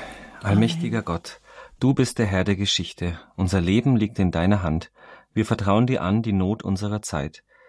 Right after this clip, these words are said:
Speaker 1: Der Krieg in der Ukraine erfüllt uns mit Sorge und Angst. Wir rufen zu dir. Nimm die Toten auf bei dir und tröste die Hinterbliebenen.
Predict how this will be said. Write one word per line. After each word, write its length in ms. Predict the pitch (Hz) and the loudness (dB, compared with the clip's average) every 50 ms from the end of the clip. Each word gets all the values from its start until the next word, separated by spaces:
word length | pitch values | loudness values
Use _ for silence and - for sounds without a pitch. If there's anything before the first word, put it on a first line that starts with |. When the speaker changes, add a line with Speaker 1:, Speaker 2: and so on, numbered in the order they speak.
| _ _ _ _ _ - | _ _ _ _ _ -4
Speaker 1:
Der 100 | 95 90 | -4 -4
Krieg 340 | - 98 110 117 135 131 | -2 -2 -2 -2 -2 0
in 120 | - 120 113 | 2 2 2
der 100 | - - | 2 0
Ukraine 640 | 98 - - 104 - - 95 98 110 117 120 - | -2 -2 -2 -2 0 2 2 4 4 4 2 2
erfüllt 400 | - 87 - - - 101 104 - | -2 -6 -6 -2 0 0 0 0
uns 240 | - 101 104 - - | 0 -2 -2 0 -2
mit 120 | 90 82 | -4 -4
Sorge 500 | - - - - 73 73 80 90 95 92 - | -4 -4 -2 -2 0 0 0 -2 -4 -4 -2
und 180 | - 98 - | -4 -4 -2
Angst. 440 | - 80 78 76 - - - - - _ _ _ _ _ _ _ _ _ _ _ _ _ _ | -2 -2 -2 -2 -4 -8 -16 -20 -20 _ _ _ _ _ _ _ _ _ _ _ _ _ _
Wir 160 | 104 107 104 | 0 0 2
rufen 320 | 98 117 117 113 - 127 | 2 2 0 2 0 0
zu 140 | 117 - - | 0 -2 -6
dir. 420 | 107 - 95 92 90 87 87 87 - _ _ _ _ _ _ _ _ | -6 -2 -2 0 0 0 -2 -4 -10 _ _ _ _ _ _ _ _
Nimm 200 | 98 107 110 113 | 2 2 2 2
die 140 | 123 117 | 0 -2
Toten 380 | - - - 117 117 117 - - | -4 -4 -2 -2 -2 0 -2 -2
auf 260 | - - 76 73 - | -2 -2 -4 -6 -4
bei 140 | - 90 85 | -4 -4 -4
dir 420 | - - 92 101 110 117 120 117 - | -2 0 0 2 2 0 -2 -4 -6
und 160 | - 90 87 | -6 -6 -6
tröste 440 | - - 98 92 92 - - - 113 | -4 -2 -2 -2 -2 -2 -4 -6 -2
die 80 | 104 104 | 0 2
Hinterbliebenen. 840 | 101 104 104 - 110 107 101 101 95 - 92 82 80 80 82 85 85 | 2 2 2 0 -2 -2 0 0 2 2 2 2 2 0 0 -2 -4